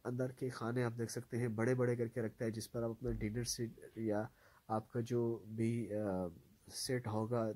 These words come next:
नाश्ते का या डिनर सेट होगा या लंच सेट आप यहाँ पर रख सकते हैं, इसको decor कर सकते हैं। यहाँ पर कोई भी दूसरा decor item आप यहाँ पर महफूज कर सकते हैं, यहाँ रख सकते हैं। अलबत्ता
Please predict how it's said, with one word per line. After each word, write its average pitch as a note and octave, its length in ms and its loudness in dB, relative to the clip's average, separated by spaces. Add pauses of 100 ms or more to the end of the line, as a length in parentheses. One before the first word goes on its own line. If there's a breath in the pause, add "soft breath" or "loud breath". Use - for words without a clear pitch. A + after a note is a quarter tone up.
नाश्ते G#2 500 -4
का A2 220 -2
या A2+ 240 -2
डिनर A2 320 -2
सेट A2 300 -4
होगा G#2+ 200 -4
या A2 140 0
लंच A2 280 0
सेट A#2+ 280 -4
आप G#2 220 -8
यहाँ A2 240 -6
पर A2+ 80 -2
रख A#2 180 -2
सकते C3 300 -4
हैं, B2 120 0
इसको A#2 220 -4
decor A2 380 0
कर B2 160 0
सकते B2+ 360 -4
हैं। A#2 60 -2
यहाँ G2 160 -4
पर B2 240 -4 (460 loud breath)
कोई D3+ 160 6
भी D3+ 160 6
दूसरा C3 360 2
decor C3 380 2
item B2 320 0
आप B2 160 -4
यहाँ A2 220 -2
पर B2 160 -6
महफूज B2 500 -4
कर A#2+ 160 -6
सकते - 360 -4
हैं, B2 160 -2
यहाँ G#2+ 300 -2
रख G2 140 -4
सकते - 340 -6
हैं। G#2 160 0 (580 loud breath)
अलबत्ता D#3+ 360 4